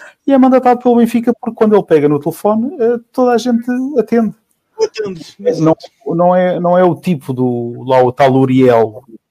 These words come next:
Speaker 1: que é quem tem os, supostamente os direitos e é o empresário, não é o Uriel que pega no telefone e liga para o Florentino ou liga para o tipo do Chelsea e, e consegue uma reunião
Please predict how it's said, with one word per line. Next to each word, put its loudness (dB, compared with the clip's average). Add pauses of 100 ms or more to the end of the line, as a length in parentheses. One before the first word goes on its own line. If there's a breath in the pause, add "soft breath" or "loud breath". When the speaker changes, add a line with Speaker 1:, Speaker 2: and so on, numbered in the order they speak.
Speaker 1:
que -2
é 2
quem -2
tem 0
os, -4
supostamente -4
os -6
direitos 0
e -4
é 0
o 0
empresário, -6 (320 loud breath)
não 2
é 6
o 4
Uriel 2
que -20
pega -4
no -2
telefone -2
e 0
liga 0
para -2
o 0
Florentino -4
ou -2
liga -2
para -4
o -2
tipo -10
do -6
Chelsea -4
e, -10
e -10
consegue 0
uma 0
reunião 0